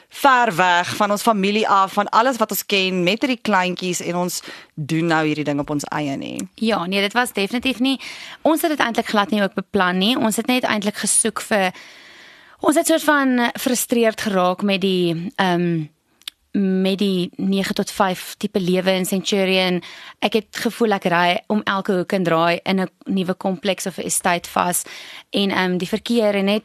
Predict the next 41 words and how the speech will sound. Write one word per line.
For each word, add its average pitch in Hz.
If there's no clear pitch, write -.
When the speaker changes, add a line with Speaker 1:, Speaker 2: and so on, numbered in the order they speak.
Speaker 2:
die -
op 208
en 214
af -
van 202
die 196
besige 180
lewe. 160
En 208
ons 226
het 247
iets 320
gesoek -
om 214
wat 208
ons 226
kan 226
doen 196
wat 190
vir 208
ons 190
die 202
tipe 226
lewe, 175
soos 180
hierdie 190
ding 208
in 226
ons 214
kop 196
wat 196
ons 185
soos -
'n -
vreedsame 214
lewe 170
wat 170
ons 165
wou 170
gehad 170
het. 233